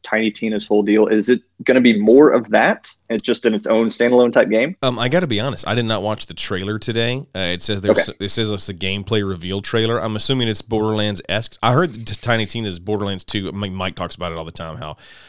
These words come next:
Speaker 2: incredible that, uh, D L C is. I never got
Speaker 1: Yeah.
Speaker 2: around to it. Um, so that comes out March twenty-fifth. Forspoken, I have no idea what this is. I gotta be honest, I did not have time to watch these trailers between the announcements and today.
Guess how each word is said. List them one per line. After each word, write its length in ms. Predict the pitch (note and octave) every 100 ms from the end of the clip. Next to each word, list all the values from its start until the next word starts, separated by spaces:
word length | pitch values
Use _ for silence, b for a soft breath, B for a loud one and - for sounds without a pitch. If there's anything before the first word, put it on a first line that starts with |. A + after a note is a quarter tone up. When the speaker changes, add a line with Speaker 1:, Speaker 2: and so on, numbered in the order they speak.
| B
Speaker 2:
incredible 540 | G2 F#2 G#2+ F#2+ F2 E2
that, 260 | E2 D#2+ -
uh, 240 | F2+ E2+ D#2+ E2+
D 160 | F#2
L 100 | D#2+
C 280 | D#2+ - F2+
is. 200 | D2+ C#2 b b b b -
I 100 | F2
never 200 | F2+ F2+
got 120 | F2
Speaker 1:
Yeah. 80 | E2
Speaker 2:
around 200 | E2 D#2+
to 140 | D2+
it. 140 | D#2 b b b b b b b b -
Um, 580 | A#2 A#2 A#2+ A#2+ A#2+ A#2+ _
so 300 | - C3 A2+
that 220 | B2 C3+
comes 180 | D3+ C3
out 160 | C3+ B2
March 200 | A#2+ -
twenty-fifth. 760 | C3+ A2 - B2+ C3+ D3 -
Forspoken, 800 | - C#3+ - - - A2+ B2 D3+
I 100 | A#2+
have 140 | G2+ G2
no 260 | A2+ A#2
idea 240 | G#2+ F#2+ F#2+
what 140 | F2
this 180 | F#2 -
is. 100 | F#2
I 80 | F#2
gotta 180 | F#2+
be 120 | F#2 F2+
honest, 240 | F2 E2+
I 60 | F2+
did 80 |
not 160 | F#2 F2+
have 80 | F2+
time 160 | G2
to 60 | F2
watch 180 | F2 -
these 160 | F2
trailers 360 | - G2+ F#2 E2+
between 340 | - F#2 F#2+
the 40 | F2+
announcements 460 | F2 F2 - F2+ F2+
and 80 |
today. 400 | E2+ F#2 F2+ E2+